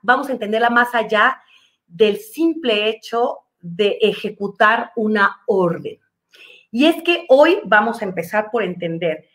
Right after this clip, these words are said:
que la responsabilidad vista o, o, o entendida como valor tiene otras características y cualidades, eh, así como virtudes, que van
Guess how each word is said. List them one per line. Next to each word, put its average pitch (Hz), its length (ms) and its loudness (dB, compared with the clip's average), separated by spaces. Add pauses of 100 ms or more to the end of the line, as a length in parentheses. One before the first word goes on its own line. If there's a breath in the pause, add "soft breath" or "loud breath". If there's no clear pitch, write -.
(460)
que 220 260 4
la 233 260 6
responsabilidad 180 1080 -2
vista 240 540 -2
o, - 240 -6
o, 185 280 0
o 196 140 2
entendida 196 800 0
como 180 240 -2
valor 170 500 4 (1300)
tiene 294 340 4
otras 320 420 2
características 190 920 -8
y 185 60 -16
cualidades, 214 1000 0 (300)
eh, 185 280 -2
así 185 320 -2
como 196 220 -4
virtudes, 185 840 -6 (680)
que 247 440 4
van 226 520 0